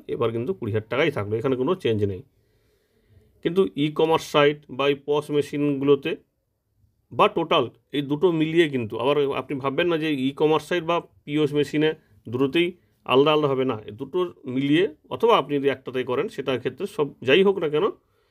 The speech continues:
এই দুটোর ক্ষেত্রে টোটাল করতে পারবেন এক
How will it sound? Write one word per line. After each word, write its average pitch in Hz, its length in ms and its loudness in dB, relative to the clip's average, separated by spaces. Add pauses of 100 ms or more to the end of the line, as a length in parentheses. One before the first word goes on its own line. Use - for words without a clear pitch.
(220)
এই 123 80 -6
দুটোর 151 300 2
ক্ষেত্রে 156 300 -2
টোটাল 175 460 2
করতে 143 300 -6
পারবেন 135 380 -2
এক 127 140 -6